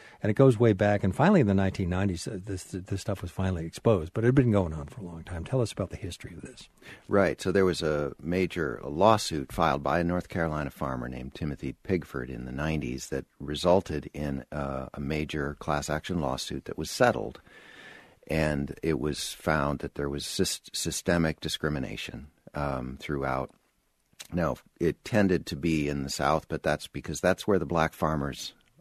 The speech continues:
Speaker 2: are and were. Um, and that basically this kind of thing that Eddie faced was, was, was systemic, uh, from the s-, seventies, eighties, and nineties. At least that's what was documented in the,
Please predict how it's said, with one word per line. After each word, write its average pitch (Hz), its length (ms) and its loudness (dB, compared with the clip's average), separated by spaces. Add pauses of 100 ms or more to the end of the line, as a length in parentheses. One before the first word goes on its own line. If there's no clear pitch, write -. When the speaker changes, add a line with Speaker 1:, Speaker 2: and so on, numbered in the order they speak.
Speaker 2:
are 58 400 0 (100)
and 67 160 -6
were. 67 340 -4 (640)
Um, 71 520 4 (480)
and 80 300 6
that 76 260 2
basically 80 460 2
this 76 200 -4
kind 92 420 2
of 78 80 0
thing 76 240 -2
that 71 180 -2
Eddie 69 260 0
faced 69 520 -4
was, 65 520 -8
was, 67 360 -8 (120)
was 67 260 -6
systemic, - 840 -6 (440)
uh, 69 340 4
from 76 300 -2
the 67 80 -2
s-, - 300 -10
seventies, 67 480 -2
eighties, 58 340 -8
and - 120 -10
nineties. - 520 -10
At - 120 -6
least 82 400 0
that's - 220 0
what - 80 -8
was - 100 -12
documented - 500 -6
in - 140 -12
the, 65 120 -12